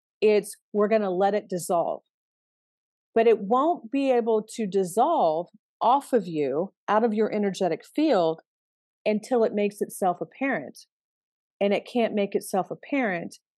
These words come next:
if you have escape methods that are getting in the way. And so Saturn is going to take away your escape methods. They'll stop working.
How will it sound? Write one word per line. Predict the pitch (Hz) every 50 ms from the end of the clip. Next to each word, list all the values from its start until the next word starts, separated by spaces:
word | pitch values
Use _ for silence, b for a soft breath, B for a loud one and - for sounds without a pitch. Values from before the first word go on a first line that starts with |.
| _ _ -
if | 196 185 185 -
you | 226 233 233
have | 214 214 185 175 175 165 - -
escape | 185 180 - - - 214 208 202 -
methods | 175 165 156 - - 156 156 151 156 - - _ _ _ _ -
that | 180 175
are | 175 165
getting | 165 180 165 165 156 151
in | 147 151
the | 147
way. | 143 160 165 151 - - - - _ _ _ _ _ _ _ _ _
And | - 180 170
so | - 190 180
Saturn | 180 - - 240 233 226 196 170 156 151 175 170 165 _ _ _ _ _ _ -
is | - 185 180
going | 175 185 180 170 170
to | 165 - 180
take | 165 - - - 202 185 -
away | - 160 156 170 165 156 85 90 87 87 - _ _ _ _ _ _ _ _ _ _ _ _ _ _ _ _ _ _
your | - 175 165
escape | 165 160 - - 170 151 -
methods. | - - - - - 80 - - - - - _ -
They'll | 175 190 180 160
stop | 170 - - - 165 151 151 -
working. | - - - - - - - 180